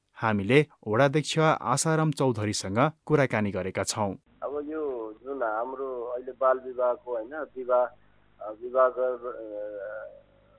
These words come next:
Speaker 2: गर्दाखेरि वाडाबाट सिफारिस चाहिन्छ भन्ने कुरोमा, अ, त्यो के हो भने अब बाल विवाह एकदम बढी भयो वा भनौँ, अब यो त, एक त यो त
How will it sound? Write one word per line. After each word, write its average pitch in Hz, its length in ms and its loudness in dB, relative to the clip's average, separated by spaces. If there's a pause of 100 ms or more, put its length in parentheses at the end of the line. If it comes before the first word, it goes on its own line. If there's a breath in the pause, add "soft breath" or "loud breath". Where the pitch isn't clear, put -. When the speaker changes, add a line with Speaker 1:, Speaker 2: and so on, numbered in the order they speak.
(140)
Speaker 2:
गर्दाखेरि 131 540 -8
वाडाबाट 123 420 0
सिफारिस 120 600 -8
चाहिन्छ 117 320 -8
भन्ने 110 340 -18
कुरोमा, 113 680 -6 (1160)
अ, 117 120 -4
त्यो 160 240 -6
के 160 160 -6
हो 147 260 0
भने 139 160 0
अब 143 540 2 (160)
बाल 151 340 8
विवाह 143 300 4
एकदम 147 520 2 (760)
बढी 151 240 4
भयो 120 300 -2
वा 123 180 6
भनौँ, 139 600 -4
अब 135 220 -4
यो 135 100 -2
त, 135 100 -12
एक 143 220 -6
त 156 60 -4
यो 143 240 0
त 123 180 0